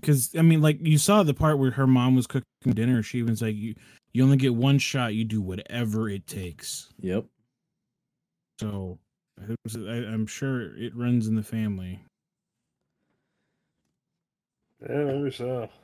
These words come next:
Speaker 2: I would not be surprised.
Speaker 1: You know, came home from work. It was like,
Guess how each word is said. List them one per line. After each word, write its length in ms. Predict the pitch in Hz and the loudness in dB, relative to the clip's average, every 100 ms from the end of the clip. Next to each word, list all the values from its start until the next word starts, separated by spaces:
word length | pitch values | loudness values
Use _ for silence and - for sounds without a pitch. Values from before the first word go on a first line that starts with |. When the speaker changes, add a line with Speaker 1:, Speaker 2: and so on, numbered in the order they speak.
| _ _ _ _ _ _ _ _ _ _ _ _ | _ _ _ _ _ _ _ _ _ _ _ _
Speaker 2:
I 80 | 101 | -12
would 220 | 98 117 156 | -10 -8 -6
not 220 | 180 156 | -6 -6
be 140 | 160 | -8
surprised. 720 | 165 185 185 143 127 127 123 - _ _ _ _ _ _ _ _ _ _ _ _ _ _ _ _ _ _ _ _ _ _ _ _ _ _ _ _ _ _ _ _ _ _ _ _ _ _ _ _ _ _ _ _ _ - | -8 -10 -8 -8 -6 -6 -8 -12 _ _ _ _ _ _ _ _ _ _ _ _ _ _ _ _ _ _ _ _ _ _ _ _ _ _ _ _ _ _ _ _ _ _ _ _ _ _ _ _ _ _ _ _ _ -14
Speaker 1:
You 100 | 98 | -12
know, 80 | 90 | -12
came 200 | - 101 | -10 -6
home 180 | 104 101 | -6 -6
from 240 | 92 90 | -10 -12
work. 300 | 98 98 - | -10 -12 -12
It 80 | 92 | -16
was 140 | 92 | -14
like, 100 | 90 | -14